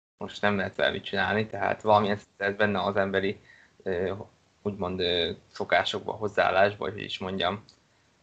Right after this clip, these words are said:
nem, nem nagyon lehet kiölni. Aztán igazániból igen, ha az ember így bővíti a szakterületét, akkor veszi észre, hogy így bővül neki a látóköre, hogy van ez is, meg az is.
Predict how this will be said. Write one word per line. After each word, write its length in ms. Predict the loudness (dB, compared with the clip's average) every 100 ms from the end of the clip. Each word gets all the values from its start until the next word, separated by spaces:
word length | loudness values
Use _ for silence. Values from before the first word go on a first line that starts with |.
| _
nem, 200 | -16 -14 -10
nem 120 | -8
nagyon 340 | -8 -6 -4
lehet 240 | 0 0 -2
kiölni. 500 | -4 0 0 -2 -6
Aztán 480 | -8 0 2 4 2
igazániból 680 | 0 4 4 4 2 2 0
igen, 240 | 0 -4
ha 220 | -2 0
az 120 | 0
ember 300 | 0 0 0
így 120 | -2 2
bővíti 460 | 2 2 -2 0
a 100 | 0
szakterületét, 680 | 0 -6 -6 -6 -4 -4 -4
akkor 300 | -6 -6 -8
veszi 160 | -6 -6
észre, 280 | -10 -8 -8
hogy 240 | -6 -8
így 100 | -10
bővül 520 | -8 0 2 2 -4
neki 260 | -4 -6 -2
a 80 | 0
látóköre, 560 | -2 -4 -10 -6 -4
hogy 160 | -4 0
van 160 | 0
ez 140 | 2 0
is, 220 | -2 -4
meg 160 | -2 0
az 120 | 2
is. 300 | 0 -2